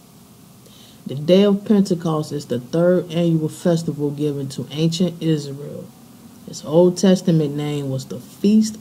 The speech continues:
of First Fruits, since it came at the end of the first or spring harvest. It was also called the Feast of Weeks,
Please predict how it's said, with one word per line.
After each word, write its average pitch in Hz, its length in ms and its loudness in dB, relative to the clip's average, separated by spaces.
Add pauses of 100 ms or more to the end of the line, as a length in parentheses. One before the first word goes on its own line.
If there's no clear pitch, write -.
of 165 240 2
First 190 480 0
Fruits, - 560 -6 (460)
since - 260 -6
it 131 160 -6
came 196 540 2
at 147 220 -10
the - 140 -4 (120)
end 190 420 4
of 151 200 -2
the 175 100 -8
first 196 600 0 (100)
or 143 200 -4
spring 208 880 2 (140)
harvest. - 680 -4 (1900)
It 160 60 4
was 170 180 6
also 208 420 6
called 165 400 4
the 131 140 -4
Feast - 640 2
of 175 260 2
Weeks, - 680 0